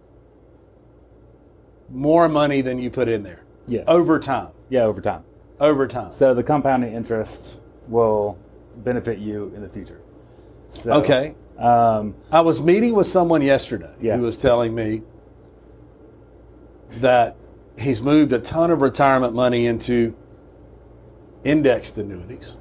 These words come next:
Speaker 2: Uh-huh.
Speaker 1: because with current market conditions, this indexed annuity product that he sells,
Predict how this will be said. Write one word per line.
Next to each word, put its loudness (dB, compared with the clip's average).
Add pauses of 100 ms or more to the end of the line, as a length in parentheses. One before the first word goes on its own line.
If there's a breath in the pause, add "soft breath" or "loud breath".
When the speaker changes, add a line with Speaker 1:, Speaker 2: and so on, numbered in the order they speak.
Speaker 2:
Uh-huh. -4 (1600)
Speaker 1:
because 2
with -6
current 0
market 2
conditions, -4 (1120)
this -4
indexed 0
annuity 0
product 0
that -4
he -6
sells, -10